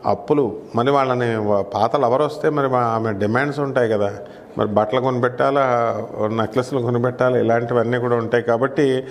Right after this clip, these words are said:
ప్రేమించడం చాలా ఈజీ నాయనా, ఆ, దూరడం చాలా ఈజీ, కడుక్కోవడం, వదులుకోవడం అనేటటువంటి చాలా కష్టమనేటటువంటి నగ్న సత్యాన్ని ఈ యొక్క మీనరాశి వారికి ఏలినాటి శని తెలియజేస్తుంది.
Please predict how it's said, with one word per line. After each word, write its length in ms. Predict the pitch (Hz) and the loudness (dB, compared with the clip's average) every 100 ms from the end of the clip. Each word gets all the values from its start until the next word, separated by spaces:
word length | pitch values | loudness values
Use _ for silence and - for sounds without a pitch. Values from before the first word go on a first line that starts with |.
| - - - | -14 -4 0
ప్రేమించడం 640 | 147 175 185 185 180 175 | 2 2 0 2 0 0
చాలా 300 | 156 143 151 | 2 2 2
ఈజీ 460 | 131 131 131 139 | 0 -2 -2 -2
నాయనా, 440 | 135 123 120 123 160 - - - - | 0 0 0 -2 -4 -12 -20 -14 -2
ఆ, 280 | 131 151 151 123 | 0 2 0 2
దూరడం 460 | 123 139 147 147 | 2 2 0 2
చాలా 200 | 135 127 | 2 2
ఈజీ, 540 | 127 120 120 120 131 165 - - - | 0 0 0 0 -2 -2 -10 -18 -2
కడుక్కోవడం, 640 | - 131 135 - 139 139 147 | 0 0 0 0 2 0 0
వదులుకోవడం 560 | 113 123 123 123 123 | 2 0 2 0 0
అనేటటువంటి 580 | 120 117 110 107 110 110 107 - | 0 -2 -4 -4 -2 -2 -2 0
చాలా 140 | 107 | 0
కష్టమనేటటువంటి 1160 | 107 - 151 - - 208 202 202 190 180 185 175 | 0 -2 -4 -2 0 2 2 0 0 0 0 0
నగ్న 440 | 165 135 131 143 170 | 0 0 0 -2 -2
సత్యాన్ని 920 | 165 160 - 160 165 190 226 185 - - - - 135 | 0 -2 2 2 2 2 0 0 -4 -16 -20 -12 -2
ఈ 160 | 143 | 2
యొక్క 200 | 156 156 | 2 0
మీనరాశి 600 | 143 135 139 151 143 143 139 | -2 0 0 2 0 0 0
వారికి 300 | 135 131 139 | 0 2 0
ఏలినాటి 360 | 123 123 123 | 2 0 -4
శని 380 | 123 117 120 117 | -4 -4 -2 -4
తెలియజేస్తుంది. 840 | 113 107 110 104 101 - 98 92 | 0 0 2 0 -2 -6 -10 -10